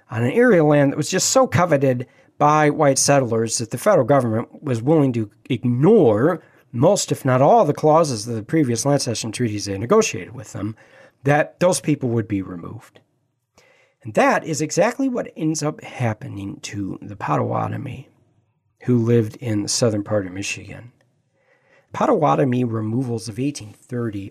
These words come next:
are very similar to the largest act of Indian removals that many of you have probably heard of, and that would be the Trail of Tears, as it became known as,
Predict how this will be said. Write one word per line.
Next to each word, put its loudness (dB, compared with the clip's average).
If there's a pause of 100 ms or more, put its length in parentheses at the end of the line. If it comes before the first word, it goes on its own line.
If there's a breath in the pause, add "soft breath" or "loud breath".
(140)
are -2 (420)
very 2
similar 0
to -2 (420 soft breath)
the -4
largest -2
act -6
of -10
Indian -8
removals -8
that -8
many 0
of -4
you 4
have -4
probably -12
heard -10
of, 2
and -2
that 0
would -4
be 2
the -2
Trail -2
of -4
Tears, -2
as -8
it -10
became -4
known 0
as, -16